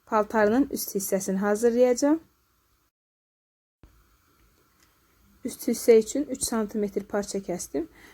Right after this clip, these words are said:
Amma uzunluğu çoxdur, altı-yeddi santimetrdir. Artıq qalanda arxa hissədə yapışdırandan sonra kəsəcəm. Əvvəlcə qolları keçirtmək üçün çox az belə parçanı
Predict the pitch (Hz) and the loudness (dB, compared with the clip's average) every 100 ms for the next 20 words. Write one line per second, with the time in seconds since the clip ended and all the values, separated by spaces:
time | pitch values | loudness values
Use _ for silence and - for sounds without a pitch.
0 | _ - 220 - 214 220 214 208 220 208 | _ -6 -2 0 0 2 4 2 0 -4
1 | 196 269 220 202 - 196 - 196 190 175 | -2 0 2 0 0 -2 -2 -6 -6 -6
2 | - 180 180 170 185 277 - - - - | -6 -10 -6 -8 -4 -4 -4 -20 -20 -20
3 | - _ - 214 208 - - 208 202 196 | -20 _ -2 -2 -2 -12 -6 0 2 2
4 | 196 311 - 208 196 220 220 202 190 180 | 2 0 0 -4 -4 -6 -8 -4 -2 2
5 | 180 190 - - 202 202 202 - 165 - | 0 -2 -10 -2 0 0 -2 -4 -6 -10
6 | - 170 233 277 - _ _ _ _ _ | -6 -6 -4 -6 -6 _ _ _ _ _
7 | _ _ _ _ _ _ - 302 214 240 | _ _ _ _ _ _ -8 -2 2 2
8 | 226 208 208 202 202 208 - 196 - 202 | 2 0 2 4 4 2 -6 -10 -8 -4
9 | 190 - 233 294 _ _ _ _ _ - | -6 -6 -8 -8 _ _ _ _ _ -8
10 | 233 - 247 262 - 202 202 220 _ _ | -8 -4 -2 -2 -2 -2 0 -2 _ _
11 | _ - 196 - 202 | _ -10 -8 -4 -4